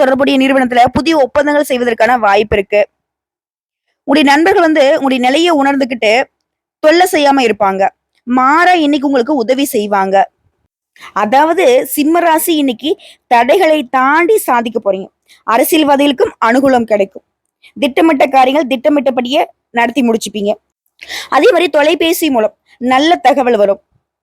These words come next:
வேலை தொடர்பா முயற்சி செய்யறவங்களுக்குலாம் அந்த தொலைபேசி வாயிலாக வேலைக்கான நல்ல தகவல் வந்து சேரும். குறிப்பா இன்னைக்கு சிம்ம ராசிக்காரர்களுக்கு இந்த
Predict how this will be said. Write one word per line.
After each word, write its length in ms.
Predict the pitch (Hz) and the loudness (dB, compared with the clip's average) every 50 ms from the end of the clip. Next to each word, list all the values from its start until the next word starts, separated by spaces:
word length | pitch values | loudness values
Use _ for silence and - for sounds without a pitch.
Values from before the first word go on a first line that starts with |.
| _ _ _ _ | _ _ _ _
வேலை 240 | 220 254 285 311 349 | 0 2 2 2 2
தொடர்பா 280 | 285 285 294 294 311 311 277 | 2 2 2 2 2 0 0
முயற்சி 220 | 277 277 262 - | -2 -4 -4 -4
செய்யறவங்களுக்குலாம் 540 | - 285 254 240 233 226 269 262 240 254 269 | -4 -2 0 0 0 0 0 0 0 0 -2
அந்த 100 | 254 233 226 247 | -4 -2 -2 0
தொலைபேசி 480 | 233 285 294 277 302 294 302 - 302 285 240 | 0 0 0 0 -2 -2 -2 -2 -2 -2 0
வாயிலாக 480 | 240 233 226 240 240 233 226 214 220 233 226 196 208 240 262 - - _ _ _ _ _ _ _ _ _ _ - | 2 2 2 2 2 2 2 2 2 2 2 2 2 2 0 -2 -8 _ _ _ _ _ _ _ _ _ _ -2
வேலைக்கான 720 | 226 262 285 302 320 320 330 320 269 - 302 302 311 349 | 2 2 4 4 4 4 2 0 0 -2 -2 0 0 0
நல்ல 220 | 349 330 - 254 269 254 254 | 0 0 0 0 -2 -2 -2
தகவல் 320 | 240 240 254 240 262 269 233 | -2 0 0 -2 0 -2 -2
வந்து 160 | 220 208 214 - - | -2 -4 -6 -4 -2
சேரும். 280 | 208 190 190 196 - - 175 _ _ _ _ _ _ _ _ _ _ _ _ _ _ _ _ - | 0 0 0 -2 -6 -12 -20 _ _ _ _ _ _ _ _ _ _ _ _ _ _ _ _ -2
குறிப்பா 360 | 302 330 339 269 320 349 330 - - 254 | -2 0 0 0 0 -2 -2 -2 -2 -2
இன்னைக்கு 260 | 254 285 302 269 320 - - | 0 0 0 0 -2 -2 0
சிம்ம 220 | 285 269 285 294 277 | 0 0 2 2 2
ராசிக்காரர்களுக்கு 640 | 269 262 254 - 247 233 226 220 220 202 - 226 - - _ - - - - - - - _ _ _ _ _ - - - - - 277 | 2 2 0 -2 -2 0 0 0 0 -2 -2 -4 -6 -6 _ -18 -18 -18 -18 -18 -18 -18 _ _ _ _ _ -20 -20 -8 -2 0 2
இந்த 140 | 285 294 | 4 4